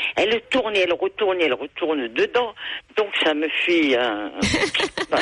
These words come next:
Speaker 1: hein, une,
Speaker 2: Et elle
Speaker 1: une
Speaker 2: vient sur votre
Speaker 1: espèce de
Speaker 2: terrasse.
Speaker 1: Mais
Speaker 2: Mais
Speaker 1: elle
Speaker 2: elle a,
Speaker 1: vient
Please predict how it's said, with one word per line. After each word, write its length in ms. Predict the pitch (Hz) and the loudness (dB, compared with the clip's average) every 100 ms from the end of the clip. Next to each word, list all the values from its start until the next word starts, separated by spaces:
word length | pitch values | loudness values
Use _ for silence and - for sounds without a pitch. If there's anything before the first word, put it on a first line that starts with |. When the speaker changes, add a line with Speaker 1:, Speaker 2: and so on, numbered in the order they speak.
| - - | -2 -4
Speaker 1:
hein, 80 | 175 240 - - - - - - - 359 240 | -2 -2 -8 -6 -6 -6 -6 -6 -4 -2 2
une, 80 | |
Speaker 2:
Et 120 | 240 - 220 - | 2 2 -2 0
elle 160 | 254 | 0
Speaker 1:
une 40 | 226 | 2
Speaker 2:
vient 160 | 311 | 0
sur 120 | 370 285 | 0 0
votre 120 | 269 277 | 0 -2
Speaker 1:
espèce 80 | 254 | 0
de 40 | |
Speaker 2:
terrasse. 380 | 220 220 - - - - - | -2 -4 -6 -10 -8 -6 -2
Speaker 1:
Mais 60 | 240 | 0
Speaker 2:
Mais 0 | |
Speaker 1:
elle 120 | 247 | 2
Speaker 2:
elle 60 | 240 | 0
a, 40 | 277 | 0
Speaker 1:
vient 100 | 285 | -2